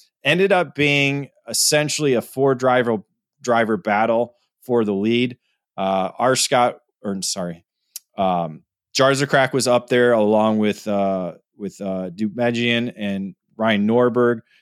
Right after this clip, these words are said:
And then Paulie Massimito came charging up as well, too. Paulie s-, really seemed to be one of the quickest drivers all weekend long. Uh, just wasn't able to transition, transition that into a victory, but we'll get more on that a little bit later.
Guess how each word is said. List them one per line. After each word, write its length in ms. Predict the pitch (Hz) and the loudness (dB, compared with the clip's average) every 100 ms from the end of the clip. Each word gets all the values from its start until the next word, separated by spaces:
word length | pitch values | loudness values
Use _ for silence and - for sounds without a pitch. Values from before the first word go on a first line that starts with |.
| _ | _
And 140 | 104 104 | -4 -2
then 140 | 107 | 0
Paulie 300 | - 120 123 | 2 2 4
Massimito 640 | 117 113 - 110 120 110 | 2 2 2 0 0 0
came 240 | - 101 98 | -2 -4 -4
charging 480 | - 107 101 104 101 | -2 0 0 -2 -2
up 200 | 98 98 | -2 -4
as 140 | 90 | -4
well, 220 | 101 95 | -2 0
too. 260 | - 117 107 | -2 -2 -2
Paulie 300 | - 147 196 | 0 2 2
s-, 180 | - 135 | 0 -2
really 220 | 175 151 | -2 0
seemed 300 | - 139 123 | 0 0 0
to 80 | 113 | 0
be 100 | 110 | 0
one 220 | 107 110 | 0 -2
of 60 | |
the 80 | 101 | -4
quickest 380 | - 117 104 - | -6 -6 -6 -4
drivers 400 | 107 104 98 87 | 0 2 0 -2
all 220 | 101 107 | 0 0
weekend 380 | 101 95 98 90 | 0 -2 -4 -4
long. 300 | 92 107 107 _ _ _ _ - | -2 -2 -4 _ _ _ _ -2
Uh, 200 | 98 92 | 0 0
just 260 | 107 - | 0 0
wasn't 300 | 113 110 107 | 0 0 0
able 280 | 104 107 107 | 0 2 0
to 120 | - | -2
transition, 760 | 90 110 104 98 107 - 101 101 - _ _ | -6 -2 0 0 -2 0 -2 -2 -6 _ _
transition 580 | - 110 104 113 - 104 | -4 -2 2 0 0 0
that 260 | 107 107 - | 0 0 -2
into 280 | 107 - 92 | -6 -4 -4
a 40 | |
victory, 360 | 92 107 104 90 | -2 -2 -2 -2
but 120 | 92 | -2
we'll 100 | 95 | -2
get 200 | 98 101 | -4 -4
more 300 | 104 104 101 | -2 -2 0
on 140 | 92 | -2
that 200 | 95 98 | -2 -4
a 60 | 92 | -6
little 180 | 92 90 | -8 -8
bit 180 | 92 98 | -10 -6
later. 340 | 104 98 | -4 -4